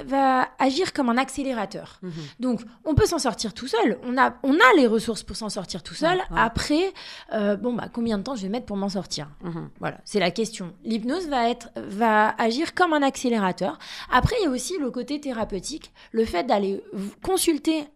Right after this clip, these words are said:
Speaker 1: un, un professionnel, euh, de l'aide, euh, va permettre d'abord d'échanger sur, euh, ma problématique. Ça va me permettre aussi peut-être d'être, euh, de, de relativiser ma problématique.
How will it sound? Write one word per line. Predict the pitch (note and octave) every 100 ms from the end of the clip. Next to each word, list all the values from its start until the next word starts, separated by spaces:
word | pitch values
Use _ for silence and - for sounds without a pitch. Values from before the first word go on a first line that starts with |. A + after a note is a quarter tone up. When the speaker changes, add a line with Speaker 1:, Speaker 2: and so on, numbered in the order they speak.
| -
Speaker 1:
un, | G#3+ G#3+
un | - G3+
professionnel, | - A#3+ A#3 G#3+ A3 G3+ G#3 F#3+ D#3+ - - - -
euh, | F3+
de | E3+ E3+
l'aide, | F3+ G#4 G3 F3 - - - -
euh, | F#3+ F#3+ G3
va | F#3+ G#3 G#3
permettre | G#3 A3 G3 G#3+ B3+ E4 - - - - - - - -
d'abord | F3+ E3 E3 - A#3+ A3 B3 F3+
d'échanger | G3+ - A3 G3+ G3+ D4 G4 A4+ A#4
sur, | - - - G#3 F#3
euh, | E3+ F3
ma | G3+ F#3+ F#3
problématique. | - F#3 E3 F3+ A3 - A4+ A4+ E4+ -
Ça | - C4
va | A#3+
me | A#3+
permettre | A#3+ B3 B3+ B3+ -
aussi | B3+ C4
peut-être | A#3+ B3+ C4+ B3+ G#3 - - -
d'être, | F#3 G3 B3+ - - - - -
euh, | G#3 -
de, | G#3+ A3
de | F3+ G#3
relativiser | G3+ F4+ F#4 E4 - D4 D4 C4 D4 D4 -
ma | G3 G3
problématique. | - F3 D#3 G#3+ - G4+ -